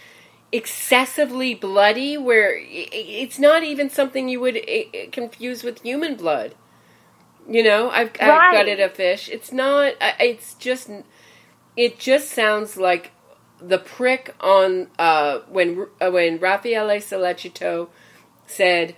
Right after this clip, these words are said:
Speaker 1: that, wrote in his diary that he had pricked Meredith cooking, and that's how her D N A got on the tip of the knife, and how, you know.
Speaker 2: Yes.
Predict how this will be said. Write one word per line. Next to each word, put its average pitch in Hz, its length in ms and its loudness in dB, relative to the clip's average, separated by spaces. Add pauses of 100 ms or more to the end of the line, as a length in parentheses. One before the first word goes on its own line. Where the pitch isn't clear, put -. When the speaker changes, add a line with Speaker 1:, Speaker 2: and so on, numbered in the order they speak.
(360)
Speaker 1:
that, 156 540 2
wrote 185 220 2
in 196 100 -2
his 185 340 -4
diary 165 680 2
that 143 460 -2 (240)
he 185 220 -4
had 156 260 0
pricked 214 360 -2
Meredith 175 600 -4
cooking, 120 600 -8
and 147 180 -6
that's 170 300 -2
how 160 340 0
her 165 160 -8
D 156 260 -10
N 151 120 -4
A 147 180 -2
got 143 240 -4
on 143 160 -6
the 143 80 -6
tip 151 280 -12
of 151 160 -12
the 143 80 -10
knife, 127 460 -12 (420)
and 143 280 -4
how, 143 480 -6
you 160 140 -4
know. 220 60 6
Speaker 2:
Yes. 208 340 6